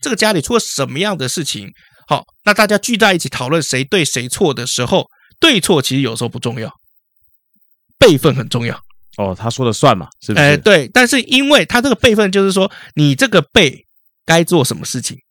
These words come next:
Speaker 2: 嗯。
Speaker 1: 你身为长辈该做什么事情，你身为晚辈该做什么事情，就是你犯的错是犯的，就是说你长辈做的，你长辈不该做的事情。
Speaker 2: OK。
Speaker 1: 然后晚辈犯的，晚辈不应该犯的错，比如说晚辈有没有目无尊长，哎，这是犯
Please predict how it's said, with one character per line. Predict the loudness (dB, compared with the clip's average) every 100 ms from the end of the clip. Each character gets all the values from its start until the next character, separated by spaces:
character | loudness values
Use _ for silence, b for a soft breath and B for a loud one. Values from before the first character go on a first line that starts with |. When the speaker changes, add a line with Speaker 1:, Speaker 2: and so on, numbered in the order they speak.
| _ _ -14
Speaker 2:
嗯。 | -12 -4
Speaker 1:
你 | -2
身 | 2 2
为 | 2
长 | 0 -2 2
辈 | 2
该 | 2 0
做 | 0 -4
什 | -4
么 |
事 | -8 -8
情， | -4
你 | 0
身 | 2
为 | 2
晚 | 2 0
辈 |
该 | 0 0
做 | 0
什 | -4
么 | -8
事 | -10
情， | -10 -12 -16 b -2
就 |
是 | 0 0 B B
你 | 2 2
犯 | 4 2
的 | 2
错 | 4 2 2
是 | 2
犯 | 2 2 0
的， | 0
就 | 0 0
是 |
说 | 2
你 | 0 0
长 | 0 2
辈 | 0
做 | 2 -2
的， | -2
你 | -4
长 | -4 -2
辈 |
不 | -2
该 | 0 -2
做 | -2
的 | -8
事 | -10
情。 | -12 -14 -20 -14
Speaker 2:
OK。 | -12 -2
Speaker 1:
然 | 0
后 | 4
晚 | 4 2
辈 | 4 2
犯 | 4 0
的， | 0
晚 | -10 -6
辈 | -2
不 | 2 2
应 |
该 | 2 0
犯 | -2
的 |
错， | -6 -12 -10
比 | -4
如 |
说 | -2 -4 b b b
晚 | -2 -2 -2
辈 | 2 2
有 | 0
没 | -10
有 | -10 0
目 | 4 4
无 | 2 0 2
尊 | 2
长， | 2 -4 _ _ _ -16
哎， | -14
这 | -10
是 | -10
犯 | -6 -6